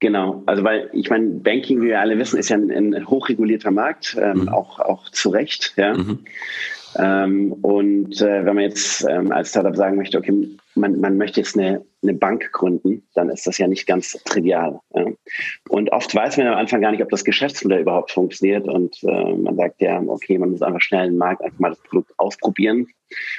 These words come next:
Speaker 1: und schauen, äh, wie das Kundenfeedback ist. Und wenn man das, ähm, im klassischen Banking macht,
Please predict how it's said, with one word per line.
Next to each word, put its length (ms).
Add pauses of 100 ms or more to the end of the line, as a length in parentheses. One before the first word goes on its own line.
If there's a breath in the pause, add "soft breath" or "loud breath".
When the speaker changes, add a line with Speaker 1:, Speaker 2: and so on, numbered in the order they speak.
(140)
Speaker 1:
und 180
schauen, 420
äh, 160
wie 60
das 120
Kundenfeedback 640
ist. 220
Und 140
wenn 100
man 100
das, 200
ähm, 540 (280)
im 240
klassischen 420
Banking 800
macht, 500